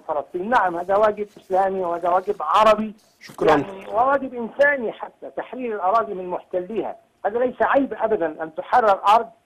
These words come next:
Speaker 1: من محتليها.
Speaker 2: نعم،
Speaker 1: لكن
Speaker 2: وضحت الفكرة.
Speaker 1: هؤلاء
Speaker 2: سيد
Speaker 1: الزعماء
Speaker 2: سودان القيادي، محمد سودان القيادي بجماعة الإخوان المسلمين، آسف للمقاطعة، أشكرك شكرا جزيلا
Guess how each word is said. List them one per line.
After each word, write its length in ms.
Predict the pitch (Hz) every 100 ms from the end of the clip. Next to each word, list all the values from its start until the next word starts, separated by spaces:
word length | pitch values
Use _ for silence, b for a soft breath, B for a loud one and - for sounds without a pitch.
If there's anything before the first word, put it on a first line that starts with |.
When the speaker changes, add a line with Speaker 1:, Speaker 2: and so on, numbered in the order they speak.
| _
Speaker 1:
من 80 | 233
محتليها. 720 | 247 233 - 233 254 240 120 _ _ -
Speaker 2:
نعم، 120 | 156
Speaker 1:
لكن 80 | -
Speaker 2:
وضحت 280 | 175 180 -
الفكرة. 200 | - 208 -
Speaker 1:
هؤلاء 60 |
Speaker 2:
سيد 260 | 127 - 160
Speaker 1:
الزعماء 200 | 127 135
Speaker 2:
سودان 560 | - 143 139 156 156 139
القيادي، 840 | 131 131 - 143 120 123 127 123
محمد 360 | 120 - 120 -
سودان 180 | 123
القيادي 300 | 110 143 110
بجماعة 280 | 113 113 117
الإخوان 240 | - - 117
المسلمين، 480 | 104 113 104 127 135 b b
آسف 340 | 117 107 110 -
للمقاطعة، 560 | 98 104 - 104 120
أشكرك 300 | 117 - 110
شكرا 240 | 110 - 113
جزيلا 600 | 101 101 95 135 156